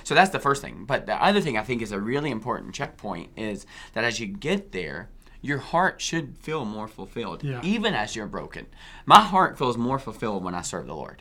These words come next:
Speaker 2: Yeah.
Speaker 1: Right? I even think about Lincoln University.
Speaker 2: Yeah.
Speaker 1: Going and moving those folks. It was hard work and it was
Speaker 2: Right.
Speaker 1: painful.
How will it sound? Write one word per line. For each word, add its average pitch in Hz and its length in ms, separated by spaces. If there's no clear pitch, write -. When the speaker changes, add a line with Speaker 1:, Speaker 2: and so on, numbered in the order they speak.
Speaker 2:
Yeah. 127 220
Speaker 1:
Right? 147 160
I 160 200
even 160 140
think 156 160
about 147 300
Lincoln 147 220
University. 135 480
Speaker 2:
Yeah. 143 160
Speaker 1:
Going 143 280
and 110 180
moving 151 380
those 131 180
folks. 143 400
It 214 120
was 139 160
hard 156 420
work 160 320
and 117 80
it 170 40
was 143 120
Speaker 2:
Right. 135 100
Speaker 1:
painful. 202 400